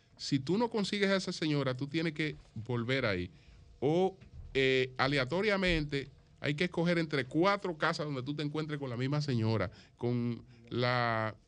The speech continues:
características de esa señora. En este caso,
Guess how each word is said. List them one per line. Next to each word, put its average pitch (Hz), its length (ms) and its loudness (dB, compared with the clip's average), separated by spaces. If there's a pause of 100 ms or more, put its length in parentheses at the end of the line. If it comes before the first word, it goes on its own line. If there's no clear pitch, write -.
(100)
características 147 960 0 (440)
de 104 120 -2
esa 139 180 0
señora. 117 440 -2 (1160)
En 123 160 2
este 185 300 2
caso, 180 500 2